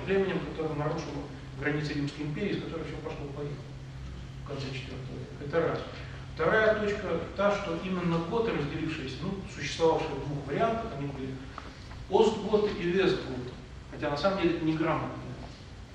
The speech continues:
употребление термина. На самом деле в источниках по латыни это пишется остроготи и визиготи. И по сию пору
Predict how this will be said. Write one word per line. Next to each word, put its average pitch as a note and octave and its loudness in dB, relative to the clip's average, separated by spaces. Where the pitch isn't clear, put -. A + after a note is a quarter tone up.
употребление C3+ -6
термина. C3 -8
На - -8
самом F3 2
деле E3+ 4
в D3 0
источниках F#3+ 0
по D3 0
латыни F3+ 0
это D3 -2
пишется - -4
остроготи F3+ 2
и F3 -2
визиготи. C#3+ 0
И - -10
по - -6
сию E3+ 0
пору F3+ 2